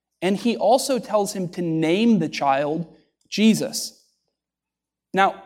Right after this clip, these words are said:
we, we tend to focus on the meaning of the name Jesus, which we're gonna get to in a moment.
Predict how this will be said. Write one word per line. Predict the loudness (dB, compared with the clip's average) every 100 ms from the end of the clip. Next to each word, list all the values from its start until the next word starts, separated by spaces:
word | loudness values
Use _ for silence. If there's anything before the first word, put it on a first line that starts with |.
| _
we, | -8 -8 -6
we | 0 0
tend | 0 0 6 6
to |
focus | 4 2 2 2 -2
on | 0 0
the |
meaning | 0 0 2 4 6 4 4
of | 4 4
the | 2
name | 4 4 4 0
Jesus, | 0 0 0 0 -2 -6 0
which | 0 0
we're | 0
gonna | 4 4
get | 6 4 2
to | 0
in | 0
a |
moment. | 2 2 0 -2